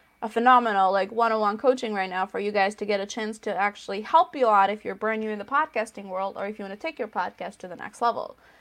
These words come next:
So I have another question for sponsors, 'cause a lot of people, again, revenue is great when you,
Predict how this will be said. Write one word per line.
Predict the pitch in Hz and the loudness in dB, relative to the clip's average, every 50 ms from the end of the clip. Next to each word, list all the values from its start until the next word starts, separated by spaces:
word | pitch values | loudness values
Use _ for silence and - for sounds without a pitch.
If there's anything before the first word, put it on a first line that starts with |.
| _ _ _ _ _ | _ _ _ _ _
So | - - 262 247 240 240 233 233 - - | -2 4 6 8 8 8 6 2 0 4
I | 240 240 | 6 6
have | 262 277 | 6 6
another | 302 302 302 311 320 | 6 0 0 0 2
question | - 330 330 - 339 311 | 2 0 0 0 -4 -6
for | 302 320 | -8 -8
sponsors, | 302 - 311 294 269 269 254 208 175 170 - _ _ - - - _ | -2 0 2 2 2 -2 -4 -6 -6 -6 -8 _ _ -20 -20 -20 _
'cause | - 233 214 214 - _ _ _ _ _ _ | -6 -4 -4 -4 -8 _ _ _ _ _ _
a | 233 | 4
lot | 240 240 | 4 6
of | 240 240 | 4 2
people, | 285 294 262 208 196 - | -2 -6 -4 -4 -4 -4
again, | 208 214 247 214 196 220 214 | 0 0 0 0 0 -4 -2
revenue | 202 214 214 214 220 233 233 | 0 0 0 0 -2 -4 -4
is | 240 240 | -4 -4
great | - - 370 330 254 | -4 -4 -4 -4 -4
when | 220 208 202 | -6 -8 -6
you, | 202 202 196 | -6 -8 -8